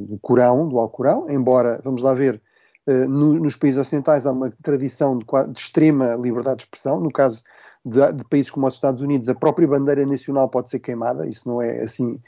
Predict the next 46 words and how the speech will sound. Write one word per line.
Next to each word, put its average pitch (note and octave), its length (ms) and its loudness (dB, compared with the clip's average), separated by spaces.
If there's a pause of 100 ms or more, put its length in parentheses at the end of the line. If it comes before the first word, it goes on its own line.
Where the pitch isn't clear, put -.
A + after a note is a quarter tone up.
(220)
em B2+ 120 0
todo, B2 200 2
por, - 280 0
por - 100 -14
todo C3+ 240 4
lado, C#3 260 6
mas A#2+ 320 -4
há C#3+ 120 -2
de - 80 -8
facto C#3 320 -4
uma, B2+ 140 -4
essa B2 340 -10
tradição, D3 580 -2 (320)
e - 160 -4
portanto - 380 0
quando C#3+ 280 2
a, C3+ 380 2
a C3 60 -6
Turquia D3+ 280 -6
exige C3 320 -2
respeito C#3 460 0
às A#2+ 140 0
suas C3+ 180 -2
tradições, D#3+ 800 -2 (320)
a, - 200 -2
a - 20 4
resposta D3 480 0
deve D#3+ 180 2
ser, G3+ 140 -2
"Bem, B3 140 -4
mas E3 180 -2
e D3+ 80 2
nós D3+ 240 2
exigimos E3 360 -2
respeito - 360 -4
às F#3+ 140 4
nossas F3+ 320 -2
tradições, C3+ 580 -8 (140)
de C#3+ 100 -4
liberdade D3 380 4
de - 60 -20
expressão, - 360 -4
de C#3+ 80 -6
liberdade C3+ 320 2
de C#3 60 2
opinião, D3 440 -2